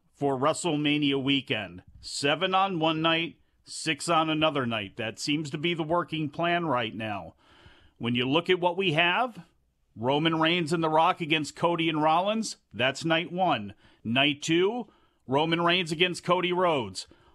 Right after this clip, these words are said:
Also on night two, at least we will assume it will be, Seth Rollins and Drew McIntyre, Io Sky against Bayley, Rhea Ripley against Becky Lynch, Gunther against Sami Zayn, L A Knight and A J Styles,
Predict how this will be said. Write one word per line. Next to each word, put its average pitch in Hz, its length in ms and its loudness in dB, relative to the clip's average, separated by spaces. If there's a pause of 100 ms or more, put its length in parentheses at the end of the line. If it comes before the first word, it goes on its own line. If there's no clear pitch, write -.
(120)
Also 175 400 2
on 185 200 2
night 185 240 0
two, 214 180 0
at 180 120 2
least 156 340 -4
we 147 260 -2
will 147 260 -2
assume 208 380 -2
it 170 120 -4
will 156 140 -2
be, 156 400 0 (300)
Seth 180 360 -2
Rollins 175 460 2
and 160 120 0
Drew 147 180 0
McIntyre, 196 920 0 (440)
Io 170 280 2
Sky 180 320 2
against 147 380 -2
Bayley, 202 580 0 (140)
Rhea 185 340 0
Ripley 214 380 0
against 175 340 -2
Becky 185 340 0
Lynch, 180 420 -2 (140)
Gunther 202 420 0
against 160 340 -2
Sami 175 300 0
Zayn, 143 500 0 (180)
L 180 220 4
A 196 120 2
Knight 175 260 2
and 143 100 -2
A 156 100 2
J 147 220 0
Styles, 202 640 2